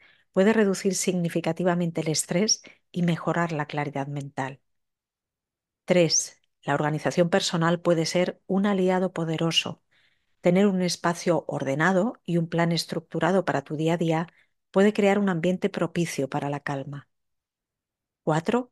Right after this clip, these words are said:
crear un rincón de calma en tu hogar. Un espacio dedicado exclusivamente a la tranquilidad,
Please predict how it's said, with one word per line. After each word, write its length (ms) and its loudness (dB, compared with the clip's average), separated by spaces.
crear 380 2
un 140 0
rincón 420 0
de 120 2
calma 420 0
en 120 -2
tu 160 -4
hogar. 480 -4
Un 120 2
espacio 460 2
dedicado 420 0
exclusivamente 800 0
a 20 2
la 100 2
tranquilidad, 680 -2